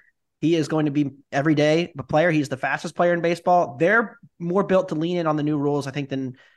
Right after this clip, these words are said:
in the National League than any other team, like the Guardians in the American League. They have a trio of really interesting young pitchers. Only one of them will start in the rotation, Ryan Nelson, but Dre Jameson is waiting there. Brandon Pfaadt is,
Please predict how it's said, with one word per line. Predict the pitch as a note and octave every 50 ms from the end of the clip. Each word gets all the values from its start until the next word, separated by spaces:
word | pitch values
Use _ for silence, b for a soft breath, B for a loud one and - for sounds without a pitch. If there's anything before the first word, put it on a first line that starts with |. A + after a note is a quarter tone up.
| b b
in | - C#3+
the | C#3+
National | C#3+ D3+ D#3+ E3+ D#3 - D3+ C#3
League | C3+ A#2+
than | B2+ C3+
any | C#3 C#3 C#3
other | C3+ C3+
team, | C3+ - C#3 C3 B2+
like | B2+ C#3+ D3+ D3
the | D3+
Guardians | C#3 C3+ C3 C3+ B2+ B2+ C#3+
in | C3
the | B2
American | B2 C3 C#3 C3 - C3+ C3
League. | C3+ C3 C3 B2+ C3 b b b b _ _ -
They | D#3 D3+
have | D#3 E3 D#3+ D3+ D3+ -
a | -
trio | - - - G3 G3+ G#3 G3+ G3
of | F3 C#3+ C3+
really | D3 D#3+ F3 F3
interesting | - D3 D#3+ - - F3 - F3+ E3 D3+
young | C#3+ C#3 D3 D3+
pitchers. | D3+ E3 D#3+ D#3+ F#3+ G3 G3+ G#3+ G#3 B B B B B -
Only | D#3+ F3+ A#3 A3+
one | F#3+ E3 F3 F#3+
of | G3 F3
them | G3+ G3 G3 F3
will | D#3+ D#3
start | D3 - - - D#3 D3 E3 -
in | D#3 D3+
the | D3
rotation, | D3 C#3 C#3+ - C#3 D3 D3+ - F3 D#3
Ryan | C#3 C3+ C#3+ D3 C3+
Nelson, | C#3 C#3+ E3 E3 - G#3+ G#3 G#3 G#3 G3+ - _ _ _
but | - C3+ B2
Dre | C#3 D3 D3+
Jameson | D3 C3+ D3 D#3 F3 F#3 - - F3 F3
is | D#3+ D#3
waiting | D#3 D#3+ E3+ E3+ E3+ E3+
there. | E3 E3 E3+ E3+ E3 E3 B B B B -
Brandon | C3+ C3+ C#3 D3+ D3+
Pfaadt | D3 - - D#3 D#3 D#3+ D#3 D#3 -
is, | - C#3+ C3+ C3 C3 -